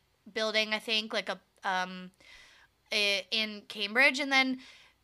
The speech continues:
they fucking took them on a tour of the cam-, the college campuses in Cambridge and the town. Like, they were parading them around, and people were, like, in the streets being like, "Oh my God, it's, like,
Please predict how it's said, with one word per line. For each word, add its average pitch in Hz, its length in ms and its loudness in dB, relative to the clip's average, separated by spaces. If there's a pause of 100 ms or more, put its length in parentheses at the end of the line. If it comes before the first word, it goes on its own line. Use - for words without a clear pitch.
(160)
they 226 360 -6
fucking 285 420 0
took 233 260 -4
them 311 160 -2
on 392 100 0
a 415 100 0
tour 226 580 -2 (300)
of 285 260 4 (1000)
the 311 100 -2
cam-, 226 380 -2
the 254 100 -4
college 247 440 0
campuses 190 540 -6
in 240 140 -4
Cambridge 190 580 -6
and 262 120 -6
the 302 60 -8
town. 302 480 2 (760)
Like, 339 160 10 (320)
they 320 120 10
were 453 160 8 (140)
parading 349 640 8
them 254 160 0
around, 311 380 8
and 240 120 0
people 349 260 -2
were, 330 100 2
like, 277 260 -2 (580)
in 320 160 10
the 494 180 4
streets 240 540 0
being 247 300 0
like, 247 500 4 (840)
"Oh 392 320 10
my 247 200 6
God, 480 420 10
it's, 247 180 0
like, - 260 2